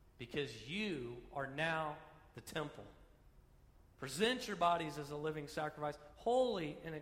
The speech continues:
an example. Worship has been delocalized. Number two, worship is not,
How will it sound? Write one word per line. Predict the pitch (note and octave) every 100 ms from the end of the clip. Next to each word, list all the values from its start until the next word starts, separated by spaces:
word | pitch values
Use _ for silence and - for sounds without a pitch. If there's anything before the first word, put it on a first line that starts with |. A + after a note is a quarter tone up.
| - - - -
an | C#3+ D#3
example. | C#3+ E3 G#3 A3 G#3+ D#3 D3
Worship | G3 B3 A#3+ F#3 E3+ E3+
has | G3+ G3+ D#3
been | F3 F#3 F3+ - - - -
delocalized. | D#3+ D#3+ D#3 D#3+ D3+ D3+ D3+ D3+ F3
Number | G3+ F#3
two, | - - D3 C3 - - - - - - - - - - - - - - - - - - - - - - - - - - - - - -
worship | F#3 G#3+ G#3 F3+
is | E3
not, | F3 F#3+ F#3+ F#3